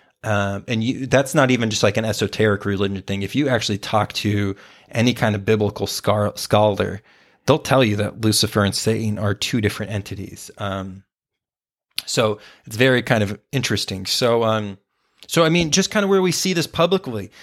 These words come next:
Saturn and Mars are the villains in most stories. So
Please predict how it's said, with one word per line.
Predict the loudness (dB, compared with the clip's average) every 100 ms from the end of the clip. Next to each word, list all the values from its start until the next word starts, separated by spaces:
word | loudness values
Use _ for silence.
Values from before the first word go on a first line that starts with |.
| -14
Saturn | -2 2 4 4
and | 2 2
Mars | 2 2 0
are | -2
the | -2
villains | -2 0 0 -2 -4
in | -4
most | 0 0 0
stories. | -2 -2 -6 -14 -16 -16 -20 _ -20 -14
So | -2 2 2 2 -2